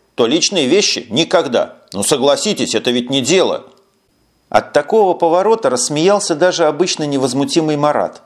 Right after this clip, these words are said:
а Иван Петрович, вздохнув, проговорил. "Ну, Лисов,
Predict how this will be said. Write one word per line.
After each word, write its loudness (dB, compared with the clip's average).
а 2
Иван 0
Петрович, 0
вздохнув, -4
проговорил. 0
"Ну, 2
Лисов, 2